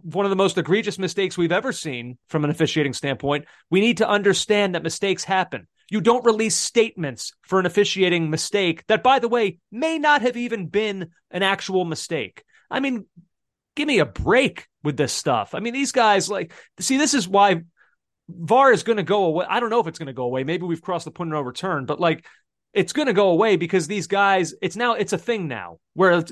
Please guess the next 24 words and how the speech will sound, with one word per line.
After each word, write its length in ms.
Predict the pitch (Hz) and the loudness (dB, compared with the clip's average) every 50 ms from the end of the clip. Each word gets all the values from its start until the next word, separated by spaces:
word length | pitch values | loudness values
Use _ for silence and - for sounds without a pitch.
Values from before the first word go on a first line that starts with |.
| - - | -8 -2
this 200 | 165 202 196 202 | 0 2 2 2
is, 100 | 208 - 440 - | 0 -6 -6 -6
it's 140 | 208 180 - | -4 -4 -4
a 40 | 180 | -4
pile, 380 | - - - 202 208 208 196 - | -4 0 2 4 4 4 2 0
we're 160 | 185 190 208 | -4 -4 -4
in 60 | 208 | -4
a 40 | 185 | -6
pile 460 | - - - 190 196 196 190 185 180 | -6 -2 0 0 0 0 0 -2 -2
on 240 | 175 170 170 160 160 | -2 -2 -2 -4 -4
moment, 400 | 160 165 160 123 107 104 117 - _ _ _ _ _ _ _ - | -4 -4 -4 -6 -8 -12 -14 -16 _ _ _ _ _ _ _ -4
and 280 | 160 156 151 160 160 165 _ _ _ _ _ _ _ _ - | -2 -2 -2 -2 -4 -6 _ _ _ _ _ _ _ _ 0
Arsenal 380 | 196 214 208 - 226 220 208 | 2 2 2 2 0 0 0
releasing 400 | 180 190 196 190 175 - 185 170 | 0 2 0 0 0 -2 -4 -6
statements 640 | - - - 185 185 190 180 151 139 147 - - - _ _ _ - | -6 -4 -2 -2 -2 -2 -4 -8 -10 -10 -12 -14 -16 _ _ _ -8
about 240 | - 156 165 165 165 | -2 2 2 4 4
a 40 | 165 | 2
subjective 520 | - 175 135 - 190 190 190 - 165 165 | 2 0 0 0 0 0 0 -2 -6 -6
call 300 | - - 202 202 190 165 | -4 0 2 4 4 4
not 180 | 156 156 147 - | 2 0 -2 -2
going 260 | 175 175 170 165 156 | -4 -4 -2 -2 -2
their 140 | 151 147 139 | -2 -2 -2
way. 300 | 147 156 165 180 190 190 | 0 -2 0 -2 -2 -2
Like, 320 | 180 170 160 147 - | -2 -2 -4 -4 -6